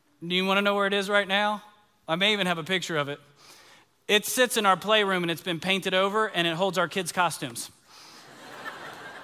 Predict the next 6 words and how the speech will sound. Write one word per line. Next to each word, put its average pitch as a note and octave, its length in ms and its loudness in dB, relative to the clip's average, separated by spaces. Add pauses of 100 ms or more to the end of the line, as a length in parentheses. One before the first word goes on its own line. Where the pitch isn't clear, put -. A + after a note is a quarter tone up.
(2500)
She - 140 -14
never E3+ 200 -2
talks E3 300 0
about D3 280 -2
it. D#3 100 -12 (440)
<laughs> F3 80 -6